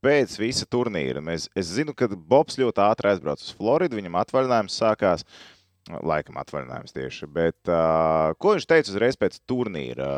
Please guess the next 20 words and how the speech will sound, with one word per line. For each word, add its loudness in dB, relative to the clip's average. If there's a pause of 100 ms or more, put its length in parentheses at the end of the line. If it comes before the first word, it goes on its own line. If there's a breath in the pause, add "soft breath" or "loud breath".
(240)
Nezinu, -8
kaut -8
kāda 0
atvadu -2
vārdi, 2
vēl 4
kaut -2
kas, -6
jo, 0
nu, -12
tomēr 0
priekšā 0
vēl 2
ir 0
olimpiskais -2 (400)
cikls, -4
olimpiskās -4
kvalifikācijas -2
turnīrs. -8 (560 soft breath)
Nu, -10